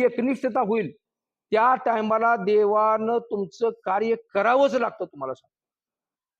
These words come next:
तुमचं जर दोघाकडले बी, जर दोघाला बी जर मतं देतो म्हणून दोघीकडले बी पैसे घेतल्यावर चौकात ती दोघं दुईकडे वळतील, तुमची मग त्याची फजिती होती. तसं देवापाशी सुद्धा तुम्ही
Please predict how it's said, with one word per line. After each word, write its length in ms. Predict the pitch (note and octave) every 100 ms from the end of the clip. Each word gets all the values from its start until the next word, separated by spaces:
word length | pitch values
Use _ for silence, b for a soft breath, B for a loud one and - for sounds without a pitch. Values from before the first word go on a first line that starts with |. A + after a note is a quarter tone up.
| -
तुमचं 400 | A#3 A#3 B3+ C4
जर 160 | C#4
दोघाकडले 580 | A#3+ B3 A#3+ B3 C4+ B3+
बी, 100 | C4
जर 100 | B3+
दोघाला 420 | A3+ A#3+ A3+ A#3+
बी 100 | B3+
जर 140 | A#3+ B3
मतं 240 | A#3 A3
देतो 300 | A3 A3 A#3
म्हणून 240 | A3+ A3+ A3
दोघीकडले 440 | F#3+ G3 G#3+ A#3
बी 60 | A#3+
पैसे 320 | A3+ G#3 A3
घेतल्यावर 280 | G#3 A3 A3 _ _ -
चौकात 340 | A#3 G#3+ A#3+
ती 160 | B3+ A3+
दोघं 320 | A3 A#3+ G#3+
दुईकडे 280 | G3 G3+ G3
वळतील, 300 | F#3 C#3+ B2 - _ _ _ _ _ _ _ _
तुमची 240 | F#3 F3+ A#3
मग 240 | B3 G3
त्याची 200 | G3 G#3 A#3
फजिती 280 | G#3+ G#3 G#3
होती. 220 | G#3 F#3+ G3+
तसं 260 | G3+ A3 B3 B B
देवापाशी 640 | E3 G#3+ A3 C4+ C#4+ A3+ B3
सुद्धा 240 | A3+ A3+
तुम्ही 280 | A3+ G#3